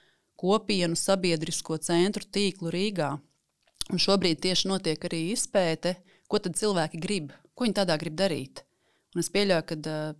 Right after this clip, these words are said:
sabiedrības grupas ir dažādas. Un mērķis arī būtu šādos centros dot iespēju dažādām grupām pašorganizēties, kaut ko darīt. Ne tikai apkaimbiedrībām, tur var būt jebkas, tur var būt jauniešu istaba,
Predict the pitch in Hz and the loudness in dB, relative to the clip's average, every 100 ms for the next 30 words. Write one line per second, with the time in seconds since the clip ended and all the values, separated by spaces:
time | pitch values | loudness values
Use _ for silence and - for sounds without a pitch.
0 | - 185 170 160 160 170 185 175 196 170 | -4 0 2 0 -4 -6 -4 0 0 2
1 | 143 - 156 - - - _ _ _ _ | -2 -6 -8 -8 -8 -12 _ _ _ _
2 | _ 170 170 170 196 - 170 160 185 202 | _ -2 0 2 0 -2 -2 0 0 0
3 | 147 165 143 - 175 160 151 - 165 180 | 0 -6 -12 -8 -4 -4 -4 -2 0 0
4 | 190 156 151 - 170 175 175 - 151 160 | 0 -4 -6 -8 -8 -4 -4 -4 -4 0
5 | 175 156 151 151 156 165 175 160 143 147 | 2 0 -2 -4 -6 -6 -6 -4 -4 -4
6 | - 185 190 160 151 143 151 156 147 - | -4 0 0 0 0 -2 -4 -6 -6 -6
7 | 156 - 151 170 151 123 160 165 311 302 | -8 -6 -4 -2 -2 -4 -6 -2 4 6
8 | 269 269 175 156 156 147 - - - 156 | 6 4 2 2 -2 -4 -8 -10 -10 -8
9 | 196 208 226 220 220 220 - 165 156 185 | -6 -4 -2 0 2 0 0 -6 -4 0
10 | 220 202 156 - 175 - 151 151 | 2 2 2 2 -2 -2 -4 -4